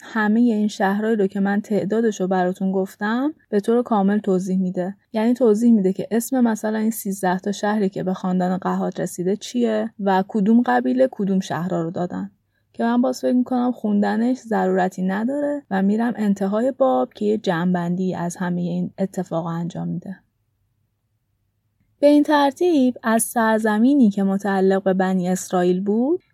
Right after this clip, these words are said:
چهل و هشت شهر با چراگاه‌های اطرافش به قبیله لاوی می‌رسه.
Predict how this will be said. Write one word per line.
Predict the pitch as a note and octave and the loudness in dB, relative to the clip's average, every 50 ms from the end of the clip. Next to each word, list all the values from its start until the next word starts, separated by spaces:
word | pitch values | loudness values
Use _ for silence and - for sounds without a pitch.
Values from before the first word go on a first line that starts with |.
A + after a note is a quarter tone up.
| _ _ | _ _
چهل | - - - A3 G#3 G3 A3 G#3+ G#3 G#3+ | -8 -4 -2 0 0 2 2 2 2 2
و | G#3+ G#3 | 2 0
هشت | - - B3 A#3+ A3 G3 G3+ - - - | 0 -2 0 2 2 0 0 -4 -8 -10
شهر | - - - G#3 G#3 A3+ A#3+ C4 C#4+ C#4+ - - _ | -10 -6 -2 -2 0 0 0 -2 -2 -4 -8 -8 _
با | D#3+ G#3 | -2 -2
چراگاه‌های | G3+ - - G3+ G3 F#3+ F#3+ G3 - F#3+ F#3+ F#3+ G#3 G#3 G3 F#3+ - | -2 0 0 2 4 4 2 2 2 0 0 2 2 2 2 2 0
اطرافش | - F3+ F#3 F#3+ - - - A3+ A#3 C4 B3+ - E4 D#4+ E4 E4 D#4 - - - _ _ _ _ _ | 0 -2 -2 -2 -4 -4 -2 -2 -2 -2 0 0 0 2 2 0 -2 -6 -14 -20 _ _ _ _ _
به | - G3+ | 2 2
قبیله | G3 G3 G3 G3 G3 G3 F#3+ G3+ G3+ G#3+ | 2 2 2 2 4 4 4 4 2 4
لاوی | G#3 F#3+ F3+ F3 F3 F#3 F3 | 4 4 2 2 0 -2 -4
می‌رسه. | E3+ E3+ F3 E3 F3 - - - F3+ F3 F3+ G3 | -2 -2 -4 -4 -6 -8 -8 -8 -8 -8 -8 -10